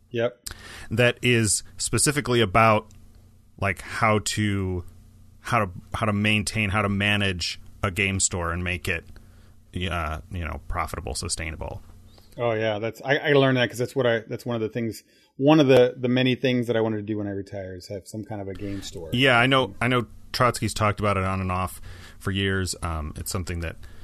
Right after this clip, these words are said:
Speaker 2: s-, definitely sounds interesting to me, but, um, why don't we take just a few minutes and talk about, talk about Gen Con events, because
Speaker 1: Sure.
Speaker 2: that's, those just opened today, and so I spent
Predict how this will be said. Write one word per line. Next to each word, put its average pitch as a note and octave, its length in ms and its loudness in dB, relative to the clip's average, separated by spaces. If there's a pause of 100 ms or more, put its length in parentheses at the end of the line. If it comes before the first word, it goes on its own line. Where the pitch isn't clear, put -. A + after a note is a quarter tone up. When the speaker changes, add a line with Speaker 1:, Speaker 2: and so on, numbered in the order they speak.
(540)
Speaker 2:
s-, - 80 -8
definitely B2+ 520 4
sounds A#2 320 2
interesting A2 380 0
to G2+ 60 0
me, A2 280 2
but, G#2 400 0
um, G2 340 0 (420)
why C3 120 4
don't C#3+ 160 2
we B2 320 2 (480)
take A#2 180 -2
just A2 200 0
a G#2 60 -4
few A2+ 200 0
minutes A2 320 0
and G2 120 -6
talk G2 260 -2
about, F#2 340 -2 (360)
talk C#3 120 6
about A#2 180 4
Gen A#2 200 2
Con G2+ 180 0
events, F2 280 -4
because F#2+ 340 -4
Speaker 1:
Sure. - 400 8
Speaker 2:
that's, G#2 280 2 (220)
those B2+ 240 4
just D#3 320 4
opened B2 300 4
today, G#2+ 400 2
and F#2+ 120 -2
so A2 100 -2
I G2 80 0
spent G#2 400 -6